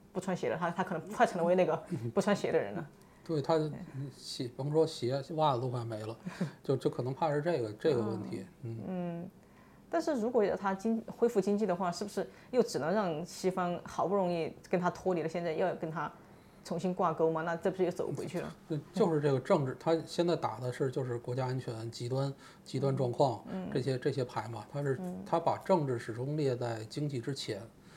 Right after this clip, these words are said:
Speaker 1: 嗯。
Speaker 2: 只要是这种状态的时候，中国没有任何一个时期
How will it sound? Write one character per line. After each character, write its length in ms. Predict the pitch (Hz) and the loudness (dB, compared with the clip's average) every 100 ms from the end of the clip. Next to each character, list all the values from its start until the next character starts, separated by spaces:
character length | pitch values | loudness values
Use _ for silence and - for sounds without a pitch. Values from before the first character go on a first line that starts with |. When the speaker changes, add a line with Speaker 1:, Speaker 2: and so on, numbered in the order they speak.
| - | -16
Speaker 1:
嗯。 160 | 180 - | -12 -4
Speaker 2:
只 100 | 127 | 4
要 120 | 165 | 6
是 60 | 202 | 6
这 120 | 226 | 6
种 160 | 127 117 | 4 2
状 180 | 131 | 0
态 140 | 123 120 | 2 0
的 80 | 113 | -2
时 100 | 117 | -4
候， 120 | 120 | -4
中 240 | - 175 | 0 0
国 140 | 151 143 | 2 2
没 180 | 139 | 2
有 120 | 160 120 | 4 4
任 220 | 185 170 | 2 2
何 100 | 120 | 0
一 100 | 113 | 0
个 100 | 113 | -2
时 200 | - 113 | -4 -6
期 300 | - 123 | -4 -4